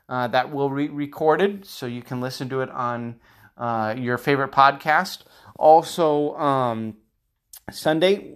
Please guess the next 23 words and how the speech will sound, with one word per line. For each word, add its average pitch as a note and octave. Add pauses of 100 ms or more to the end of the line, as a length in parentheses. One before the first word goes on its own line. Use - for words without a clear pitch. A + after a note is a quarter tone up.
it B2+
will C#3
be C3
celebrating C#3
Reformation D3+
Sunday. D#3 (500)
Uh, A2+
we'll A#2+
be A#2+
observing C3+
that. C3+
It's -
usually C3
the A#2+
thirty-first, C#3+
but A2+ (240)
it's -
usually C3+
the A2
Sunday C3+ (260)
before D#3+
the C#3
thirty-first. C#3+